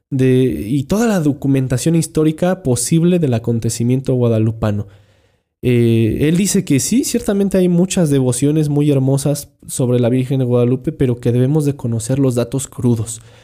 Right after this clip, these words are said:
Debemos de conocer los datos históricos. Él, él es genial porque, eh, llega una parte del libro donde nos explica todos y cada uno de los elementos de la imagen del ayate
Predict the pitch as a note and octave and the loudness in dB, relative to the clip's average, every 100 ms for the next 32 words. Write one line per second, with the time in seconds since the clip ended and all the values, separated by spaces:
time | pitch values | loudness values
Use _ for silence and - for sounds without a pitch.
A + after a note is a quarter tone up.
0 | - _ _ _ _ B2+ B2 D3+ E3 C#3+ | -20 _ _ _ _ -2 0 2 0 -2
1 | C3+ A#2 A2 C#3+ C3+ B2+ - C3 A2+ - | -2 -2 0 2 2 0 -2 -4 -4 -6
2 | G#2+ A2+ A2 A#2 - - _ _ _ _ | -4 -4 -6 -10 -12 -14 _ _ _ _
3 | _ - C#3+ D#3 E3 E3 E3 D3 D#3 D#3+ | _ -4 0 2 4 2 2 0 2 2
4 | E3 E3+ - C#3 C3 C#3+ E3+ E3 C#3 C3+ | 2 0 -2 0 2 0 0 -2 -2 0
5 | B2+ B2 A#2+ A#2+ A2+ - - - - - | 2 2 2 2 0 -4 -14 -20 -20 -2
6 | C#3 C3 C3 A#2 G#2+ B2+ C#3+ D#3+ D3 D3 | 2 2 2 0 -2 -2 0 2 0 -2
7 | C#3 D3 C3+ C#3 D3 C#3 B2+ B2 A#2+ - | 0 2 4 2 2 2 0 0 -2 -6
8 | - D3 D3 C#3 - - - - - - | -4 -2 -2 -6 -8 -20 -20 -20 -8 -2
9 | G#3 A#3+ A#3 A3 D#3 D3 D#3+ D#3+ D#3 E3+ | 2 2 2 0 -2 -2 0 2 2 2
10 | F#3 G3+ - - - - - C#3+ C3 - | 2 -2 -8 -18 -18 -10 0 2 2 2
11 | B2 B2 C3 D3+ D3+ D#3+ C#3 A#2+ A#2 A#2+ | 0 2 2 0 0 0 2 2 2 0
12 | C3 C3 C#3 C3 A#2 A2+ A2+ B2 B2 C#3+ | -2 -2 -2 0 0 0 0 -2 -2 -4